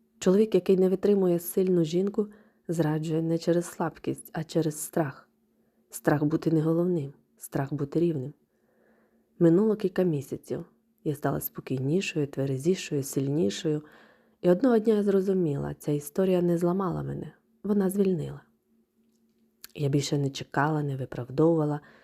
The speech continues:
не зменшувала себе, що хтось почувався більшим. І це головне. Я не зменшувала більше себе. Це ключове.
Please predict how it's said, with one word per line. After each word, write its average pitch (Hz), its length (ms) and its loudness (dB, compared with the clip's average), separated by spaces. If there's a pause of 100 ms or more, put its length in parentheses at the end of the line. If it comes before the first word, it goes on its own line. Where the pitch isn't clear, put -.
(140)
не 233 140 4
зменшувала 180 540 2
себе, 165 340 -2
що - 200 -12
хтось 151 340 -6
почувався 135 800 -6
більшим. 175 640 -2 (240)
І - 80 -10
це 127 300 -10
головне. 131 460 -8 (460)
Я 135 180 -2
не 131 140 -4
зменшувала 135 640 -4
більше 117 320 -12
себе. - 300 -14 (800)
Це - 140 -8
ключове. 135 560 -6